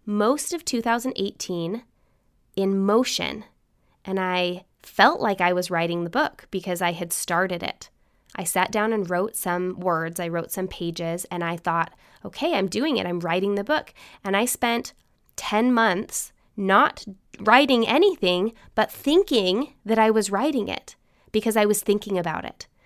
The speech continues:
I was doing some research about writing. I read a couple books about writing a book, and I was circling around it. And then when I decided to really do it,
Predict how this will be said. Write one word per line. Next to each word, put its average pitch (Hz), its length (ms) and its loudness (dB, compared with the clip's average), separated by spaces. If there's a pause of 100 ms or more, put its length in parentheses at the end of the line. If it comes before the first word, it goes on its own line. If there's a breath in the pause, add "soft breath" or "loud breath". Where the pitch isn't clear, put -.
(280 soft breath)
I 180 120 0
was 170 160 -2
doing 180 240 0
some 175 200 -4
research 277 380 -2
about 254 280 0
writing. 247 500 4
I 180 120 2
read 175 200 2
a 175 60 2
couple 175 320 -4
books 185 520 0
about 185 380 2
writing 185 320 2
a 175 40 0
book, 185 420 -4 (540 loud breath)
and 185 500 0 (680)
I 202 420 6
was 185 420 4
circling 247 720 0
around 202 500 -2
it. - 280 -10 (640 soft breath)
And 233 160 4
then 254 140 6
when 277 140 6
I 262 100 2
decided 262 580 0
to 220 100 0
really 285 440 -2
do 208 320 0
it, - 400 -6